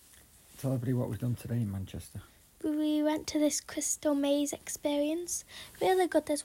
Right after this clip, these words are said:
Speaker 2: there's one in Manchester and there's one in London.
Speaker 1: There's one in London as
Speaker 2: Yeah,
Speaker 1: well?
Speaker 2: 'cause it popped up on the thing for filling out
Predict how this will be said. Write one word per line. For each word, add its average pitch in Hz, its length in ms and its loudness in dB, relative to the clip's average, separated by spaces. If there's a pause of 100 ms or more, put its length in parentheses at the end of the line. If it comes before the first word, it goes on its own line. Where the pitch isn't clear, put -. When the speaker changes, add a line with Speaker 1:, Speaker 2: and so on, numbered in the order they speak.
(120)
Speaker 2:
there's 294 180 2
one 349 160 0
in 330 140 0
Manchester 302 500 -6
and 311 140 -8
there's 330 180 -14
one 349 120 -10
in 302 180 -4
London. 294 420 -6 (520)
Speaker 1:
There's - 80 -12
one 151 120 -2
in 165 200 -2
London 170 300 -6
as 160 60 -6
Speaker 2:
Yeah, 320 300 0
Speaker 1:
well? 92 320 -6
Speaker 2:
'cause - 180 -10
it 302 120 -6
popped - 320 -10
up - 120 -10
on 294 120 0
the 294 100 0
thing 285 580 -4 (640)
for 285 360 -4 (1800)
filling 285 300 2
out 269 220 0